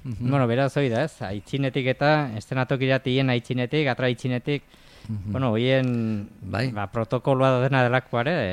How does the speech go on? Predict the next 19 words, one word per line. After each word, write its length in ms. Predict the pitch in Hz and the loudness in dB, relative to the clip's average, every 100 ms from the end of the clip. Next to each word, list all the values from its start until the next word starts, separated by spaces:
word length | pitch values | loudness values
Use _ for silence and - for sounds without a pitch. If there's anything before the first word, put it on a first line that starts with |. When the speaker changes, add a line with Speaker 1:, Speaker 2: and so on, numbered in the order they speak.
| 95 | -4
Speaker 2:
eh, 60 | 107 | -4
ikustekoa 480 | 123 135 127 131 135 | -4 -2 0 2 4
batzuk 380 | 127 - 135 | 4 2 0
modu 160 | 120 131 | 2 2
batera 260 | 123 131 120 | 2 2 2
eraman 240 | 120 120 | 2 2
dute, 180 | 120 165 | 0 0
baino 440 | 160 110 101 92 92 | 0 0 -2 -2 -2
Speaker 1:
Bai, 240 | 101 120 117 | 0 0 -2
baino 240 | 113 110 110 | 0 2 6
Speaker 2:
denek 160 | 120 | 6
Speaker 1:
bera, 200 | 156 202 | 6 6
Speaker 2:
seguraski 400 | 110 110 110 - | 2 -2 -4 -2
Speaker 1:
ez 120 | 113 147 | 2 4
zuen 120 | 240 | 4
ez 100 | 170 | 4
da 120 | 165 | 2
afaldu 320 | - 156 165 104 | 4 4 4 4
ere. 300 | 147 120 | 4 0